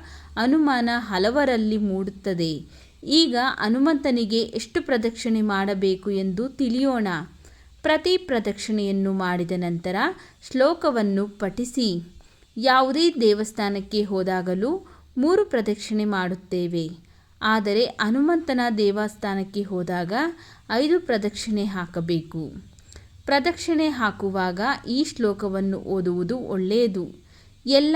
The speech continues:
ರೋಗಗಳು ಮತ್ತು ದುಷ್ಟಶಕ್ತಿಗಳು ದೂರವಾಗುತ್ತವೆ. ಆಂಜನೇಯ ಸ್ವಾಮಿಗೆ ಪ್ರದಕ್ಷಿಣೆ ಮಾಡಿದರೆ ಮಕ್ಕಳು ಆಗಬಹುದು. ಹಾಗೆ ಮಕ್ಕಳನ್ನು ಪಡೆದವರು ಬಹಳ ಮಂದಿ ಇದ್ದಾರೆ.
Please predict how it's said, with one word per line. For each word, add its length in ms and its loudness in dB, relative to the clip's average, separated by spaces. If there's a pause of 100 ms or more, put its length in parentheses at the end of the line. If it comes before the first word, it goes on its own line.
(140)
ರೋಗಗಳು 540 4
ಮತ್ತು 520 -2
ದುಷ್ಟಶಕ್ತಿಗಳು 1080 -2
ದೂರವಾಗುತ್ತವೆ. 1200 0 (360)
ಆಂಜನೇಯ 580 2
ಸ್ವಾಮಿಗೆ 580 0
ಪ್ರದಕ್ಷಿಣೆ 640 -2
ಮಾಡಿದರೆ 840 -2 (380)
ಮಕ್ಕಳು 720 2
ಆಗಬಹುದು. 720 -2 (500)
ಹಾಗೆ 300 2
ಮಕ್ಕಳನ್ನು 760 2
ಪಡೆದವರು 840 0 (300)
ಬಹಳ 340 0
ಮಂದಿ 400 2
ಇದ್ದಾರೆ. 720 -2